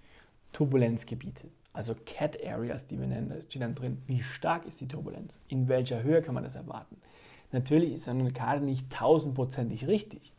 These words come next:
aber du weißt zum Beispiel, ich fliege heute von Berlin nach London und zwischendrin in Flugfläche dreihundert bis dreihundertfünfzig ist eben so eine Zone. Dann versucht man eben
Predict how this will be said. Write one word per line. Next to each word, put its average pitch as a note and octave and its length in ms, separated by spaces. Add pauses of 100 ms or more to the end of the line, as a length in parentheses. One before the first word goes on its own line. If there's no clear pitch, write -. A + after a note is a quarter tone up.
(340)
aber C3 140
du C3 100
weißt C3 300
zum D3 120
Beispiel, C3+ 340
ich C#3+ 60
fliege D3 220
heute C#3+ 220
von C3 160
Berlin C3 220
nach B2+ 180
London D3+ 500 (320)
und C#3+ 120
zwischendrin D#3 640
in C#3+ 260
Flugfläche D3+ 840
dreihundert E3 640
bis D3+ 140
dreihundertfünfzig D3 920 (380)
ist F#3+ 340
eben D#3+ 200
so C#3 140
eine B2+ 200
Zone. D#3+ 420 (640)
Dann E3 160
versucht D#3 380
man C#3 120
eben B2+ 220